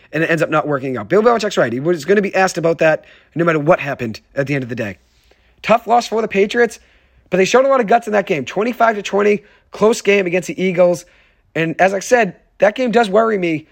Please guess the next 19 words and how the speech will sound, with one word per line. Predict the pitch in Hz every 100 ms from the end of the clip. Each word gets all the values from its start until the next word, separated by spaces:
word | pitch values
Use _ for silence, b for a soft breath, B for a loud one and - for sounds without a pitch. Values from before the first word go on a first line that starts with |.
| b b
a |
little | 156 170 160
bit |
about | 165
the | 156
Eagles, | 160 139 107 -
considering | 147 - 196 208 202 185 b b b _
they | -
had | 151
a |
much | 143 190 -
better | 220 180
roster | 180 196
than | 175
the |
Patriots | 180 185 190
in | 190
my | 175 165
eyes, | 170 208